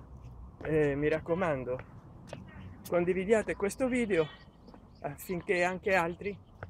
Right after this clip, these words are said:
possano commentarlo. Vi ringrazio della vostra gentile attenzione, un cordiale saluto dal vostro amico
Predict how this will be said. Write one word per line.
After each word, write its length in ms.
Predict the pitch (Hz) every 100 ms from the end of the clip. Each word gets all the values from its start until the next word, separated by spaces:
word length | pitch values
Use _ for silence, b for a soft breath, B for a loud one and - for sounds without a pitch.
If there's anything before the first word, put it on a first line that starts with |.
| - - - - -
possano 680 | 165 160 - 175 190 202 - - - - - - - - _ -
commentarlo. 920 | - 170 151 143 127 120 120 123 135 - _ _ - - - _ _ _ - - -
Vi 80 |
ringrazio 520 | 151 175 202 170 - 139
della 180 | 147
vostra 260 | 165 175 147
gentile 360 | 135 151 190 151
attenzione, 600 | 151 226 233 226 180 127 - - - - -
un 100 | 151
cordiale 420 | 165 170 165 151
saluto 460 | 233 190 175 170 - - - - - - - -
dal 160 | - 165
vostro 320 | 165 - 202
amico 380 | 185 135 - 127